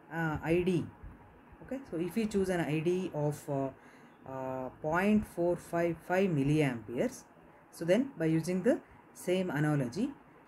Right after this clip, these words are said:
so V G S is going to be equal to around two point five volts. Okay, so therefore for us, uh, the drain current I D, that is equal to point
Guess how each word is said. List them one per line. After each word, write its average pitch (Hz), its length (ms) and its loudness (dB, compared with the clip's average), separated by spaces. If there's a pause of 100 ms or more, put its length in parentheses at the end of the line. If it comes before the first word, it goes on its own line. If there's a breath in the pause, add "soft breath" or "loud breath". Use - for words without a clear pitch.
(120)
so 151 320 -4
V 175 160 -2
G 214 200 2
S 220 160 0
is 170 140 -4
going 147 320 2
to 117 80 -6
be 147 300 0 (1400)
equal 147 400 -2
to 180 200 -2 (200)
around 190 280 0 (240)
two 151 220 -2
point 135 320 -2 (160)
five 170 280 0
volts. 110 360 -12 (560)
Okay, 233 160 -10 (380 loud breath)
so 208 220 0
therefore 202 520 2 (220)
for 175 160 4
us, 202 280 6 (680)
uh, 143 400 -2 (200)
the 147 100 -4
drain 170 300 2
current 180 360 0
I 139 180 -2
D, 156 280 0 (280)
that 143 160 -4
is 156 160 -2
equal 151 340 -2
to 285 140 2 (120)
point 175 420 0